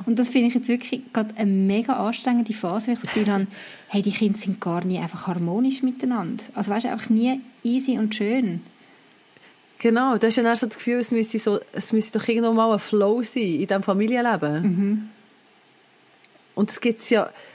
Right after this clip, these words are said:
Speaker 2: weißt du, wenn wir dann überlegen, wie der Tag ist, denke ich, ja, es hat schon so, so, so einen Moment gegeben. Aber die anderen Momente sind so präsent. Und vielleicht ist es sogar,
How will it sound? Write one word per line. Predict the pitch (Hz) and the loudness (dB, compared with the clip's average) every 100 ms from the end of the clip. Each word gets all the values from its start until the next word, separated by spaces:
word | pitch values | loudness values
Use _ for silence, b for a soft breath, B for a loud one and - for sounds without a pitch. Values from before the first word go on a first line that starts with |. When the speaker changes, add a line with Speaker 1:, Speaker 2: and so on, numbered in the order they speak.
| B | B
Speaker 2:
weißt | 247 262 | -2 0
du, | - | 0
wenn | 240 | 2
wir | 240 | 4
dann | 240 247 | 4 2
überlegen, | 233 240 247 | 2 0 2
wie | 233 | 0
der | 226 | 0
Tag | 233 269 | 2 2
ist, | 330 - | 2 -2
denke | 233 196 - | 0 0 2
ich, | |
ja, | 220 | 0
es | 220 | 2
hat | 220 | 0
schon | - | 0
so, | 240 - | -2 -4
so, | 214 254 - | -2 -2 -2
so | - | 2
einen | 269 | 4
Moment | 262 247 269 254 - | 4 4 0 -2 -2
gegeben. | 311 214 139 165 180 B B B B B _ | 0 2 0 -2 -4 B B B B B _
Aber | - 214 202 | 0 0 2
die | 208 | 0
anderen | 190 247 269 277 | 2 2 2 2
Momente | 285 277 175 175 | 4 2 2 -2
sind | 208 196 | -2 -2
so | 226 - | -2 -2
präsent. | 233 240 269 185 165 160 - _ _ _ _ _ _ _ _ _ _ - _ - | -2 0 2 2 0 -4 -16 _ _ _ _ _ _ _ _ _ _ -20 _ -2
Und | 220 | 0
vielleicht | 285 285 - | 2 2 2
ist | 226 | 0
es | |
sogar, | - 247 220 | 0 2 2